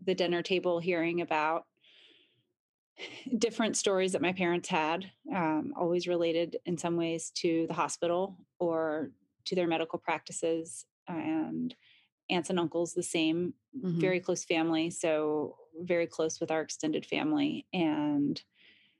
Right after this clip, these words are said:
Speaker 1: that was something that, in a way, I took for granted. And, and, and now I appreciate how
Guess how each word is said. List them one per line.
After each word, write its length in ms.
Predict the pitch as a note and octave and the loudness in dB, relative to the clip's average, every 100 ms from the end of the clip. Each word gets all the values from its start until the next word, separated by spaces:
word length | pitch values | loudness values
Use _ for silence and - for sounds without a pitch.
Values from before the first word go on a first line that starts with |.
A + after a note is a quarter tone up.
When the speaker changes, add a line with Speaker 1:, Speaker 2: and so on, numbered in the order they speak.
| _ _ | _ _
Speaker 1:
that 160 | F#3 F3 | 0 2
was 160 | E3 | 2
something 380 | - E3+ C#3+ F3 | 0 0 2 2
that, 260 | E3 D#3 D#3 | 2 2 2
in 160 | G3 F#3 | 2 4
a 60 | |
way, 220 | G#3 A3 | 4 2
I 40 | F#3 | 2
took 200 | F3+ F#3 | -2 -2
for 100 | - | 0
granted. 460 | G#3+ A3 G3 F3 | 2 2 2 2
And, 320 | E3 D#3 D#3 - | 4 4 2 2
and, 580 | D#3+ D#3 D#3 D#3 D3+ - - | 2 4 2 2 -2 -4 -2
and 140 | F3+ | 2
now 240 | F3 E3 E3 | 4 4 2
I 120 | D#3 | 2
appreciate 680 | D3+ D#3+ E3 - D#3+ D3 - | 0 0 -2 0 2 0 -2
how 460 | - D#3 D#3 D3+ | -2 0 0 -2